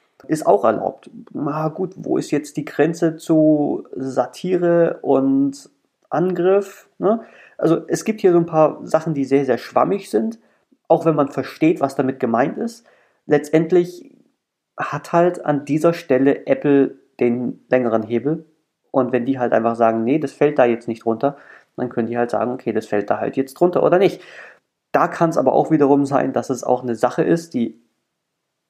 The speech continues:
sag ich jetzt mal, auch intern bei Apple nicht genau dokumentiert ist oder,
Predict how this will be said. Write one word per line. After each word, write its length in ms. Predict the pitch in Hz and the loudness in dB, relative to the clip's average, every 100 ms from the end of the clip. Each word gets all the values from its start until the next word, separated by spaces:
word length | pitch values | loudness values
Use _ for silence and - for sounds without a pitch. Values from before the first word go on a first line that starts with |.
| - | -6
sag 60 | |
ich 60 | 120 | -6
jetzt 100 | 120 | -2
mal, 160 | 117 | -4
auch 180 | - 165 | 0 0
intern 560 | 160 202 - 101 87 - | 2 0 0 -2 -2 -4
bei 100 | - | -2
Apple 260 | - 98 104 | -2 0 -2
nicht 220 | 101 95 | -4 -4
genau 240 | - 101 101 | 0 2 2
dokumentiert 640 | 104 101 101 98 117 107 | 0 -4 -6 -2 -2 2
ist 300 | 175 - - _ _ | 0 -2 -18 _ _
oder, 380 | - 117 107 | -4 0 -2